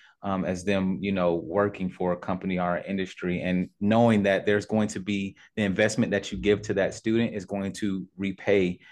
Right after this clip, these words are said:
as, you know, as they move forward throughout their career. So I think that's, I think that's excellent advice. Um, so your involvement that you've done professionally and just kind of growing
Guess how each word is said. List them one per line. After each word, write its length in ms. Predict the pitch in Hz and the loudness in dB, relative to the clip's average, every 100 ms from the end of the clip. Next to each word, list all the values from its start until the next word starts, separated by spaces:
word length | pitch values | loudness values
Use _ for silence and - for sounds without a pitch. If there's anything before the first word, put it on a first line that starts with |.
| - | -12
as, 280 | 101 95 90 - | -4 -4 -4 -4
you 140 | 107 | 0
know, 180 | 95 87 | 2 0
as 200 | 98 95 | -2 0
they 120 | 98 | 2
move 240 | 95 92 | 2 -2
forward 400 | 90 101 95 87 | 0 4 4 2
throughout 300 | - 90 76 | 0 -2 0
their 120 | 90 87 | -4 -6
career. 440 | - 87 92 90 | -4 0 2 2
So 240 | 85 90 87 | 0 0 2
I 100 | 90 | 0
think 220 | 101 80 | -2 -2
that's, 280 | 90 - - | -4 -4 -8
I 100 | 92 | -6
think 160 | 98 82 | -4 -4
that's 180 | 90 - | -6 -6
excellent 400 | 92 - 92 82 | -8 -4 -4 -4
advice. 500 | - 90 80 - - - - - _ | -2 -2 -2 -8 -16 -20 -20 -20 _
Um, 560 | 113 104 104 98 95 92 _ _ _ | 0 2 4 2 0 -4 _ _ _
so 460 | - 135 120 - - _ _ _ | 2 6 6 4 -6 _ _ _
your 680 | - 101 123 156 175 175 - - - | -4 4 6 8 8 8 4 -6 -4
involvement 840 | 120 104 107 117 117 107 92 87 _ _ _ _ _ _ _ _ _ _ _ - - | -2 2 4 4 0 -4 -6 -10 _ _ _ _ _ _ _ _ _ _ _ -20 -8
that 180 | 107 107 | -6 -4
you've 200 | 113 101 | -6 0
done 320 | 107 104 101 | 2 4 2
professionally 1000 | 95 95 - 101 - 101 98 95 95 92 | -2 -6 0 2 2 -4 -6 -4 -2 -2
and 260 | 92 95 92 | -2 -2 0
just 180 | 101 - | 0 0
kind 180 | 95 95 | 0 0
of 120 | 90 | 0
growing 540 | 101 101 98 95 95 | 0 2 0 -2 -4